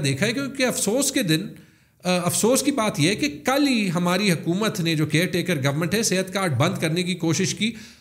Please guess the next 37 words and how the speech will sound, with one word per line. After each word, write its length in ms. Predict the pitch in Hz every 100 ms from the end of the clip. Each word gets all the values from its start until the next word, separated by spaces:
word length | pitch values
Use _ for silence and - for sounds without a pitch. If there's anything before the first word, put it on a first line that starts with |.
| -
اور 180 | 208 240 226
اتنا 300 | 233 302 302
جلدی 420 | 147 196 277 330
فیڈ 220 | - 247
بیک 280 | 214 226 185
آیا 180 | 180 220
کہ 160 | 240 226
آج 320 | 175 202 180
انہوں 220 | 175 185
نے 260 | 180 214 262 - - _ _
اس 160 | 185 -
کو 100 | 202
بند 240 | 139 160
کرنے 260 | 156 156 170
سے 140 | 170
ریٹریٹ 460 | 156 147 - 170 -
کر 120 | 143
دیا۔ 240 | 113 131 190 - - - _ _ 196
But 80 | 240 247 233
وہ 160 | 247
جو 160 | 254 277
وہی 360 | 247 320 294
گھسے 200 | 208 208
پٹے 280 | 262 214 247
جو 140 | 233 233
ان 120 | 220
کے 80 | 240
ایکسکیوزز 560 | 208 - 190 190 208
ہیں 100 | 202
کہ 140 | 190 196
جی 220 | 165 196
امیر 300 | 165 170 190
کو 120 | 202
بھی 140 | 190
مل 180 | 165 139
رہا 220 | 110 127
ہے۔ 120 | -